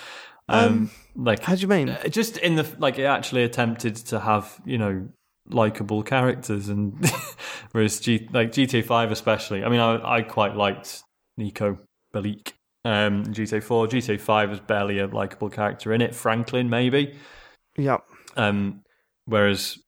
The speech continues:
Speaker 1: Mafia Two sort of seemed like a much more sincere attempt to tell a story.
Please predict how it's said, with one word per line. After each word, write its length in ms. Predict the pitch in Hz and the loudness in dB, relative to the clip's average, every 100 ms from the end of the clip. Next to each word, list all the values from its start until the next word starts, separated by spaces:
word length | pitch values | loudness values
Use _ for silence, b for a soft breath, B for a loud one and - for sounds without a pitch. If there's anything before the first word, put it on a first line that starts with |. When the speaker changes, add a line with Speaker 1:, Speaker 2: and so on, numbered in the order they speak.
| _ - - - | _ -18 -16 -6
Speaker 1:
Mafia 580 | 123 104 - 104 101 98 | 0 0 0 0 0 0
Two 420 | - 104 98 95 | -2 -2 0 -4
sort 160 | - 101 | -8 -8
of 80 | |
seemed 500 | - - 104 98 98 | -8 -2 0 2 2
like 200 | 98 95 | 2 2
a 20 | 107 | 0
much 260 | 101 - | 0 0
more 160 | 104 101 | 0 0
sincere 460 | - 101 110 101 | 0 -2 2 4
attempt 400 | 101 - 98 90 | 2 2 -2 -2
to 120 | - 98 | -10 -6
tell 280 | 104 95 95 | -2 0 -2
a 60 | |
story. 480 | - 101 98 95 92 | -2 0 0 0 -4